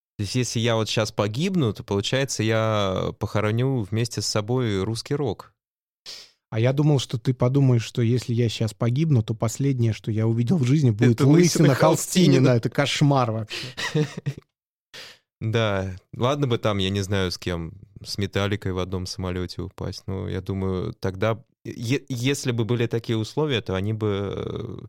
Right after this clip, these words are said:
Speaker 1: точнее, для, для этого мне бы пришлось попроситься в их, э, личный private, private jet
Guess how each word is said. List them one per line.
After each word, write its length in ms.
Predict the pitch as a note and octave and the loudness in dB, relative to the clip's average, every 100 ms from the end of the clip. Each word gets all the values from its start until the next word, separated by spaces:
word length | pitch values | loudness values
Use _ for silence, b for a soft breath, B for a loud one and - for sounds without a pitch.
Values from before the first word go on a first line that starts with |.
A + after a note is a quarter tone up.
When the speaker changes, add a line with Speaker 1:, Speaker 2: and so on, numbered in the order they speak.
| _ _ - | _ _ -4
Speaker 1:
точнее, 260 | A#2 B2+ | -2 0
для, 240 | A2 B2+ D3 | 0 0 0
для 380 | A#2 B2 C3+ - | 0 0 0 0
этого 760 | C#3+ D#3+ B2+ G#2+ F#2 F2 F2+ - | -2 0 0 0 0 0 -2 -4
мне 220 | F#2 F#2+ | -4 -2
бы 120 | G#2 G#2+ | -2 -4
пришлось 400 | F#2 - G2+ - | -6 -4 -4 -2
попроситься 640 | G2 G2+ G2 A2 - F#2+ | -2 -2 -2 -4 -4 -2
в 80 | F#2 | -4
их, 200 | - - | -6 -6
э, 260 | F#2 F2+ F2+ | -4 -4 -4
личный 340 | F#2 - - | -4 -6 -6
private, 440 | - F#2+ F#2 F2+ - | -4 -4 -4 -6 -6
private 300 | G2 F#2+ F#2 | -4 -2 -4
jet 320 | F2 F2 - | -4 -4 -6